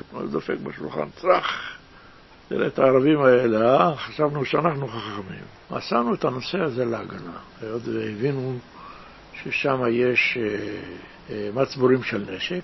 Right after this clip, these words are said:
ואיך מגיעים לזה. על יד המחנה הזה שהם היו שורפים את הזבל,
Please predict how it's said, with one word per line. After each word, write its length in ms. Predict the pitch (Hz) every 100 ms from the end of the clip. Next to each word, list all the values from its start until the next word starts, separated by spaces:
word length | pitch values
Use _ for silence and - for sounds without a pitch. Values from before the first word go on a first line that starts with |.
| - 110
ואיך 280 | 151 151
מגיעים 380 | 147 127 120 110
לזה. 260 | 98 92 - - - -
על 180 | 131 233
יד 160 | 180
המחנה 480 | 156 143 143 131 156
הזה 240 | 143 139
שהם 220 | 127 131 117
היו 160 | 127
שורפים 400 | - 113 - 135
את 140 | 123 120
הזבל, 400 | 127 175 165